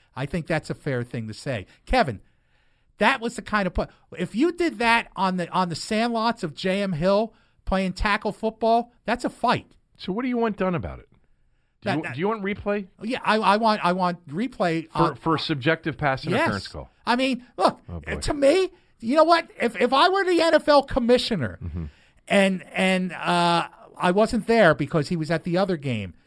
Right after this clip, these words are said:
Speaker 1: but somebody who works in my office came running up to me and said, "This is what just happened in New Orleans." I'm the commissioner. I get on the phone,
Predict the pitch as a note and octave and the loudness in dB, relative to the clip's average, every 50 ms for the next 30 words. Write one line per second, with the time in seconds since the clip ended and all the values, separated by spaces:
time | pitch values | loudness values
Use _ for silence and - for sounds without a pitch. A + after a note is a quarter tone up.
0 | _ _ _ _ _ _ _ E3+ E3+ E3 - - - C4+ C#4+ D4+ D4+ D4 D4+ C4+ | _ _ _ _ _ _ _ 0 0 2 0 2 4 4 6 6 6 4 6 4
1 | G#3 A#3+ A#3+ A3 A#3 A#3+ A#3+ A#3+ - B3+ A3 G3+ G3 G3 G3 G3 F#3 F#3+ F#3+ F#3+ | 2 2 4 4 4 4 4 0 -2 -2 0 2 2 4 4 6 6 6 4 4
2 | - - D#3 C#3+ - - - G#3 F#3+ F#3 F3+ F3 G3+ A#3+ A#3 G3+ F#3+ F#3+ F#3+ - | 2 0 -2 -2 -2 -2 -2 0 0 2 2 2 2 2 0 2 0 0 0 -2
3 | - F#3 D#3+ D3+ C#3+ C#3 C3 B2 - _ _ _ _ _ C3+ D3 C#3+ - - F#3 | -6 -6 -4 -2 -2 -2 -4 -6 -10 _ _ _ _ _ -6 -6 -6 -2 0 0
4 | E3+ E3+ E3+ - A#3+ C#4+ - E4 D4 - A#3+ C#4 C4 - - B3+ A#3 A#3+ - - | 0 0 0 0 0 2 2 0 -2 4 4 4 4 4 2 2 2 2 2 2
5 | A3+ G#3+ G#3 - - A2+ F#2+ - - _ _ _ _ _ _ _ - D#3 F3+ F#3 | 4 2 2 0 -2 -6 -6 -8 -14 _ _ _ _ _ _ _ -2 0 0 0
6 | F3+ F3 F3+ F3+ F3+ F3+ F#3 G3 F#3 E3 D3+ A#2+ F#2 E2+ - - - - _ _ | 2 2 2 2 4 4 6 6 4 4 2 -2 -4 -6 -10 -16 -16 -18 _ _
7 | _ _ _ - E3 A3 D4+ E4+ E4 D4 - - C4 A#3+ C4 D4 C#4 - D4+ G3 | _ _ _ 2 4 4 4 4 2 -2 0 0 2 4 4 2 2 0 0 2
8 | A3 C4 A3 C#4 C#4 C#4 C4+ C4+ B3 A3 - - - B3+ A#3+ B3 B3+ C#4 D#4 D#4 | 2 2 4 4 4 4 4 2 0 0 -4 2 4 4 6 6 6 4 2 0